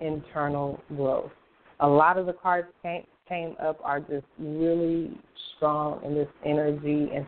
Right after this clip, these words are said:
suggestion to feel the very energy I started this broadcast out with. So take heed. This is a recurring message from Spirit, and when Spirit repeats itself,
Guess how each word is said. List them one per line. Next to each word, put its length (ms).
suggestion 720
to 120
feel 320
the 140
very 440
energy 400
I 100
started 380
this 120
broadcast 680
out 260
with. 160
So 120
take 220
heed. 520
This 180
is 140
a 60
recurring 580
message 320
from 140
Spirit, 520
and 220
when 180
Spirit 320
repeats 480
itself, 600